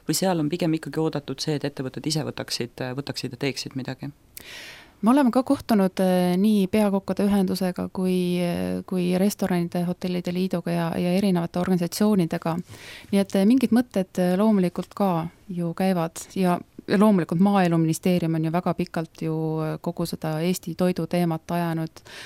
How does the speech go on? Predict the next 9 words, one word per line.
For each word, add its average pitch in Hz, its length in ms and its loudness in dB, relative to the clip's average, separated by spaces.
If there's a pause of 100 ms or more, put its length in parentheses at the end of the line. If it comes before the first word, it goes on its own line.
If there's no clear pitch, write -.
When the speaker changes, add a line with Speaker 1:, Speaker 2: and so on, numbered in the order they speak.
(140)
Speaker 2:
Septembris 170 520 -2
on 165 80 -2
ju, 165 140 -2 (200)
ju 170 240 -4
Eesti 170 280 -4
toidukuud 170 580 -4
ja 160 60 -4
nii 170 140 0
edasi. 160 340 -4